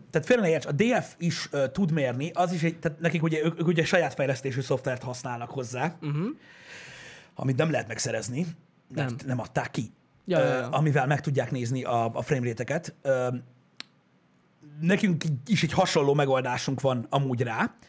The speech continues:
Speaker 1: de az a
Speaker 2: Mhm.
Speaker 1: lényeg, hogy a, a, a felvevő eszköz korlátozottsága miatt jelenleg azt nem lehet megmérni. Arról majd beszélni fogok nektek, hogy, hogy,
Speaker 2: Kitérünk
Speaker 1: hogy néz ki,
Speaker 2: rá.
Speaker 1: hogy milyen az élmény,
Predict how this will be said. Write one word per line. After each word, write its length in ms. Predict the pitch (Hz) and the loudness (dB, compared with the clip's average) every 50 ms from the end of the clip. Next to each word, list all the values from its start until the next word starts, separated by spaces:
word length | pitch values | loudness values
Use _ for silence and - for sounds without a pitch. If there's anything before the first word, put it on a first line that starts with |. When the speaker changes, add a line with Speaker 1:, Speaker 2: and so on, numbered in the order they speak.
| - | -12
Speaker 1:
de 120 | - 143 160 | 0 2 2
az 100 | 196 180 | 4 4
a 20 | 190 | 2
Speaker 2:
Mhm. 80 | 160 139 | 0 0
Speaker 1:
lényeg, 280 | 135 147 165 180 175 | -4 -4 -4 -4 -6
hogy 260 | - - 165 147 - - | -2 -2 -2 -2 -2 -2
a, 360 | - 151 147 143 - - - | -2 0 0 0 0 -2 0
a, 200 | 147 143 135 131 - | 2 4 4 2 0
a 60 | - | -2
felvevő 380 | 127 - 214 202 165 156 143 135 | 0 2 2 4 4 2 2 2
eszköz 320 | 139 139 - - 143 127 | 0 0 -2 -4 -4 -4
korlátozottsága 800 | - - 165 143 135 127 120 123 127 120 123 123 - 135 120 120 | -2 0 2 2 2 2 -2 -2 -2 -4 -4 -4 -4 -6 -6 -4
miatt 300 | 120 123 131 151 160 151 | -4 -2 0 0 -2 0
jelenleg 340 | - 147 143 147 147 147 143 | 0 -2 -2 0 -2 0 0
azt 160 | 156 139 - | 0 0 0
nem 140 | 160 151 135 | -4 -4 -4
lehet 260 | 123 120 107 104 - | -4 -4 -6 -8 -10
megmérni. 400 | - 107 101 101 101 - - 113 | -12 -16 -14 -14 -16 -16 -14 -8
Arról 260 | 127 160 165 165 160 151 | -2 0 2 2 2 0
majd 140 | 151 139 | 0 0
beszélni 360 | 143 139 123 - 131 117 113 110 | -2 -2 -2 -4 -8 -8 -10 -10
fogok 200 | 113 113 110 110 | -10 -10 -10 -8
nektek, 400 | 117 113 - - 147 170 - - - - - - - - _ - | -10 -10 -6 -4 -4 -4 -4 -8 -18 -20 -20 -20 -20 -20 _ -2
hogy, 300 | - 135 127 120 - - | 0 0 0 0 -4 -6
hogy, 80 | - 127 135 123 | -2 0 2 2
Speaker 2:
Kitérünk 100 | 104 120 139 | 2 4 4
Speaker 1:
hogy 120 | 160 175 | 4 4
néz 180 | 180 175 151 131 | 4 2 0 -4
ki, 40 | - 165 | -2 -2
Speaker 2:
rá. 40 | 143 | 0
Speaker 1:
hogy 80 | 127 | 2
milyen 200 | 131 151 156 147 | 2 2 4 4
az 120 | 147 127 131 | 4 2 2
élmény, 500 | 143 139 135 139 131 127 127 120 120 | 2 0 0 0 -4 -6 -6 -8 -8